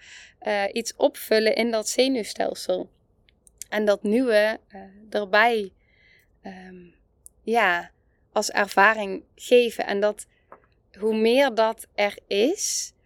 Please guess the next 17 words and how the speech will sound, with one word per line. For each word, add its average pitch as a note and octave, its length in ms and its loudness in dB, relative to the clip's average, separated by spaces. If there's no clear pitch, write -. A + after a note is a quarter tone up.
ehm, G3 260 -20
ja, A#3+ 320 2
kan A3+ 260 4
je G#3+ 100 0
voorstellen G3+ 640 2
hoe G#3+ 160 0
meer G#3+ 320 -6
dat G3+ 300 0
ook G#3 300 -2
weer G3+ 340 -6
iets - 240 -6
gaat A3+ 200 0
doen. A#3+ 300 2
Dus, A3+ 300 -8
ehm, G3+ 580 2
ja, F#3+ 460 4
want G#3+ 340 -6